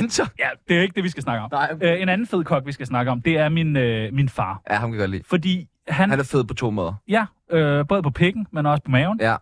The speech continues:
Speaker 2: Øh, og, øh, og
Speaker 1: Smalt hoved.
Speaker 2: <laughs> Meget smalt hoved. Øh, jeg synes, det kunne være fedt, at han kom her ind og ligesom viste dig, hvad fanden han kan med en airfryer.
Speaker 1: Ja, og hvad en far er.
Speaker 2: Ja, og hvad en far er. Øh, tænk, at du får lov til at opleve airfryer og,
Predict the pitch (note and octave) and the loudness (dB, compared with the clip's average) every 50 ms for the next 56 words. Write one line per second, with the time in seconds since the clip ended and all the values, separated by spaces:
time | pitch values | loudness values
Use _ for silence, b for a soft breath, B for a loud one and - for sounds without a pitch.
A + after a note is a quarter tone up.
0 | _ _ _ - D#3+ D#3 D3 C#3+ D3 - E3+ D#3 C#3+ C#3+ C#3 C#3 C3+ C3 C3+ C#3 | _ _ _ -2 0 2 2 2 2 2 2 2 2 2 2 0 0 -2 -2 -4
1 | - - D3+ D#3 D#3 D#3 C#3 - F#3+ - - - - G2 G#2+ C3 F3 - - - | -6 -10 -10 -8 -6 -2 2 2 2 2 0 -4 -8 -6 -4 -4 -6 -6 -6 -6
2 | - C3+ - G#3 E3+ C#3 - G3+ F3+ A3 F#3 - E3+ D3+ C3 B2+ C#3 C3+ B2 C3+ | -6 -6 -4 -2 -2 0 2 2 0 0 -2 0 0 0 0 0 0 -2 -2 -4
3 | C#3 B A3+ B3 C4 B3+ B E3+ - F3 D#3 D3+ C#3+ C#3+ C#3 - - - - F#3+ | -4 B -10 -14 -14 -14 B -6 0 2 2 2 2 0 -2 -6 -10 -2 2 2
4 | G3+ - - A#3+ - C4 A3+ A3 G#3 F3 - - A3+ A#3+ - - - - F3+ F3+ | 2 2 0 -4 -4 -2 0 0 0 0 2 2 0 0 0 -4 -6 -2 0 0
5 | E3 E3 F3+ F3+ F#3 F3+ - - G3 F#3+ F3 D#3+ A3+ A3+ - - F#3+ G3+ G#3 - | 2 2 0 0 -2 -4 -4 -2 -2 0 0 0 0 0 0 0 -2 -2 -2 -4
6 | b b b b b _ E3 D#3+ D#3+ D#3 D#3+ E3+ D#3 F#3 F3 D3+ C#3 C#3+ F3 G3+ | b b b b b _ 2 2 2 2 0 -2 -4 -4 -4 -4 -4 -4 -4 -4
7 | A3+ - - - E3+ F#3+ A3+ A#3+ G#3+ - F3+ E3+ - - F#3+ A3 A3 G#3 E3+ - | -4 -4 -2 0 0 0 0 0 -2 -4 -4 -2 0 -2 -2 0 -2 -2 -2 -2
8 | A3+ G#3+ G3 G3 F#3 F#3 F#3+ G#3 - - E3 C3+ A2+ A2 A#2+ - G#2 G2+ F2 D#2+ | -2 0 0 -2 0 2 2 0 0 0 -2 -2 -2 -4 -6 -4 -4 -4 -4 -4
9 | D2+ - - G2 B2 C#3 A#2 E2+ - - _ _ _ - D3 C#3 C3+ B2 B2+ A#2+ | -6 -4 0 2 2 2 2 0 -4 -10 _ _ _ 0 0 2 2 2 0 0
10 | A2 A2+ C#3+ D3+ C3+ B2 A#2+ A2+ - _ - D3+ C#3 B2+ A#2 A#2 A#2+ - - - | 2 2 2 2 0 -2 -4 -8 -10 _ 0 2 4 4 4 2 0 -4 -8 -14
11 | _ - - A#3+ A3+ G3+ G#3 F3 G#3+ G#3+ G3 - G#3 F#3 F3 F3 F#3+ F3 G#3 F3 | _ -2 -2 -2 0 -2 -4 -2 -2 -2 -2 0 2 2 2 2 2 0 0 0
12 | D#3+ E3+ G3 G3 F3 - - - E3 F3 G#3 - - G3+ F#3+ E3 C#3+ C3 B2 B2+ | 0 0 0 0 -2 -2 0 0 2 2 2 0 -2 -2 -2 0 0 0 -2 -4
13 | - _ _ _ - E3+ F3 G#3+ A#3+ C#4+ A#3+ E3+ | -6 _ _ _ 0 2 2 2 2 0 -2 -4